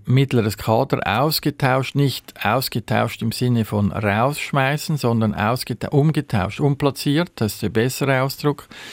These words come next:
Wir haben also Leute umplatziert und das hat einfach viel bessere Dynamiken, äh, ergeben. Und die Leistungsbereitschaft und auch das, die Umsetzung ist halt viel effektiver, wenn die Leute Spaß haben miteinander.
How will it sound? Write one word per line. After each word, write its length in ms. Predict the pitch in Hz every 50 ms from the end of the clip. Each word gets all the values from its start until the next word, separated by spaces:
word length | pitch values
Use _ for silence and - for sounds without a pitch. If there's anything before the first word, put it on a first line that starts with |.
| - - - - _
Wir 100 | - 117 104
haben 180 | 120 123 123 139
also 240 | 131 120 - -
Leute 420 | 104 104 107 113 127 - - 110 101
umplatziert 880 | 143 131 151 156 - 156 151 135 - - 143 135 139 135 - - - - - - - - - - - - -
und 260 | 123 123 117 - -
das 180 | 123 123 -
hat 140 | - 135 127
einfach 280 | 131 123 123 110 113 110
viel 300 | - - 143 143 147 143
bessere 460 | - 127 131 127 - - 131 120 120
Dynamiken, 960 | 107 120 113 104 101 104 120 131 151 160 - - - - 151 151 160 - - - -
äh, 320 | - 135 131 131 127 - -
ergeben. 760 | - 135 131 127 - 139 139 147 156 151 175 180 185 180 - - - - - - - _ -
Und 200 | 123 120 113 -
die 60 | 127
Leistungsbereitschaft 1400 | 117 110 95 107 131 127 - - 143 147 139 - - - - 127 123 120 127 135 131 - - 135 131 - -
und 140 | - 117 110
auch 180 | 107 107 107 -
das, 180 | - 104 104
die 140 | - - 117
Umsetzung 640 | 135 170 196 196 - 120 98 98 - - - 101 95
ist 260 | - 110 104 - -
halt 200 | 113 107 104 -
viel 500 | - - 120 127 135 143 147 143 135 120 - _ _ -
effektiver, 720 | - - 127 - - 139 - - - 139 135 131 117 120
wenn 140 | 110 110 107
die 80 | 101 110
Leute 360 | 101 101 101 107 101 - 101
Spaß 400 | - - - 82 87 95 - -
haben 260 | - 95 98 104 95
miteinander. 720 | 101 104 101 - 104 101 101 87 98 107 107 107 - 117